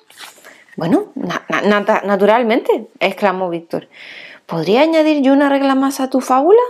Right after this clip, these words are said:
le preguntó entonces su amigo. "Bueno, claro, por supuesto", dijo Víctor. Y David añadió:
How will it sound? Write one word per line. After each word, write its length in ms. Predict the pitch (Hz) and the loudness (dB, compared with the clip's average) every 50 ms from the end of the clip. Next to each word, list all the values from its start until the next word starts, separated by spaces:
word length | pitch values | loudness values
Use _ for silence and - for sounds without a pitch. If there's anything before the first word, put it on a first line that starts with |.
| 466 - - _ _ _ _ _ _ _ - - - - _ _ _ _ _ _ _ - | -4 -12 -20 _ _ _ _ _ _ _ -20 -20 -20 -20 _ _ _ _ _ _ _ 0
le 140 | 208 214 196 | 2 2 2
preguntó 500 | 190 190 185 180 185 185 175 180 196 196 | 2 0 0 0 -2 -4 -2 -2 0 0
entonces 540 | 196 190 185 190 190 185 180 - 190 180 | 0 0 -2 -4 -4 -4 -4 -8 -8 -8
su 100 | - - | -8 -8
amigo. 360 | 165 160 156 151 147 147 - - _ _ - | -8 -6 -6 -6 -8 -10 -14 -18 _ _ -6
"Bueno, 240 | - 190 269 302 - | -2 0 0 0 -2
claro, 320 | - - - 277 330 302 | -4 -2 0 0 0 -2
por 100 | - 170 | -4 -8
supuesto", 680 | - - - 143 - 202 311 - - 392 302 208 - - _ _ _ _ _ _ _ _ _ - | -10 -12 -12 -6 -4 -4 -4 -2 -2 -2 -2 -2 -4 -12 _ _ _ _ _ _ _ _ _ -10
dijo 360 | - 190 226 220 - 220 190 | -6 -4 -4 -2 -2 -2 -2
Víctor. 500 | 180 170 160 - - - - - - - _ _ _ _ _ _ _ _ _ _ - - _ _ _ - - _ _ _ _ _ _ _ _ _ _ _ _ _ _ _ _ _ _ _ _ _ _ _ | -2 -4 -6 -8 -12 -16 -16 -16 -16 -20 _ _ _ _ _ _ _ _ _ _ -20 -20 _ _ _ -20 -20 _ _ _ _ _ _ _ _ _ _ _ _ _ _ _ _ _ _ _ _ _ _ _
Y 180 | - 311 320 330 | 2 2 4 4
David 460 | 370 392 381 330 277 269 269 262 262 - - _ _ _ _ _ _ | 4 2 2 2 2 0 0 -2 -6 -10 -18 _ _ _ _ _ _
añadió: 760 | - 196 190 185 175 170 160 156 170 190 190 175 175 226 240 | -6 -6 -4 -4 -4 -6 -4 0 2 4 4 4 2 -2 -8